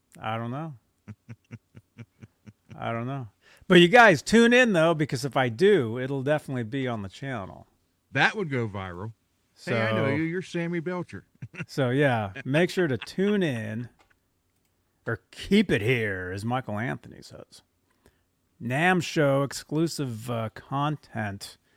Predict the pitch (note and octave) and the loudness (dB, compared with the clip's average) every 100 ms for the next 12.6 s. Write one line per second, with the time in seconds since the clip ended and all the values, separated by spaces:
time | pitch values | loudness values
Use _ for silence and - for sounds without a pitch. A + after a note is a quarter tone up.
0 | _ _ _ _ _ - D#3+ E3+ C3 - | _ _ _ _ _ 0 2 4 0 -2
1 | C3+ A#3+ A#3 D3+ C3 D3+ D3 C#3+ D3 C#3+ | 2 6 6 6 4 2 2 0 -2 -6
2 | B2 D3 C#3+ C3 - C#3+ C3+ C3 - D3 | -4 -2 -2 -4 -6 -4 -2 -4 -6 -4
3 | D#3 C3+ A#2 A#2 A#2+ A#2+ B2 A#2 A#2 A#2 | -4 -4 -4 -6 -6 -6 -6 -6 -6 -6
4 | A#2+ A#2+ B2+ D3+ B2+ - _ _ _ _ | -8 -8 -8 -8 -12 -18 _ _ _ _
5 | _ _ - - - _ _ _ - - | _ _ -20 -20 -20 _ _ _ -20 -20
6 | - - - _ _ _ - C#3+ D3+ D#3+ | -20 -20 -20 _ _ _ -4 0 2 4
7 | E3 E3 D#3+ D3+ - - _ _ _ _ | 2 2 0 -2 -6 -16 _ _ _ _
8 | _ _ _ _ - F3+ B3 C4+ A#3+ F#3+ | _ _ _ _ 2 6 8 8 8 8
9 | F#3 E3+ E3 F3 F#3 G3 A3+ F#3 D#3+ D3+ | 8 8 4 0 2 4 6 6 4 2
10 | E3+ G#3 G#3 D3 E3 G3 F#3 F3 B2+ F#3 | 2 4 4 4 2 2 2 -2 0 0
11 | D3+ C3 C3 C#3+ C#3+ C3+ C3 D#3+ F3 G3+ | -2 -4 -6 -6 -4 -4 -2 2 6 8
12 | G3+ - D3+ F3 A3 F#3 | 6 4 0 2 2 -2